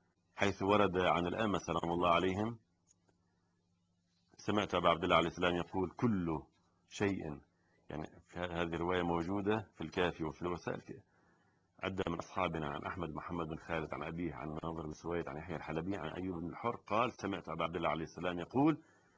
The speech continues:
"كل شيء مردود إلى الكتاب والسنة، وكل حديث لا يوافق كتاب الله فهو زخرف". وفي رواية أخرى:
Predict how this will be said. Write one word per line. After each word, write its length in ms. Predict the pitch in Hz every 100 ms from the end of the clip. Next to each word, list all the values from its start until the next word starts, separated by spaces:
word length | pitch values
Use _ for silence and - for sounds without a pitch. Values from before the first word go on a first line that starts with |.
| _
"كل 400 | - 202 123 95 92 90 87
شيء 400 | 85 127 113 -
مردود 720 | 90 85 87 90 98 123 107 87
إلى 380 | 85 80 95
الكتاب 500 | 92 - - 104 101
والسنة، 680 | 92 92 - 139 147 156 175 - _ _ _ -
وكل 500 | 113 - 160 101 90
حديث 380 | - 95 117 107 85
لا 260 | 90 110
يوافق 500 | 120 113 120 107 107
كتاب 300 | - - 110
الله 360 | 110 113 120 120 - - - _
فهو 640 | - 92 98 98 98 98 95 - _ 101
زخرف". 400 | 90 - 85 85 85 78 - _ _ _ _ _ _ _ _ - _ -
وفي 200 | 87 90
رواية 260 | 92 98 92
أخرى: 520 | - - 131 156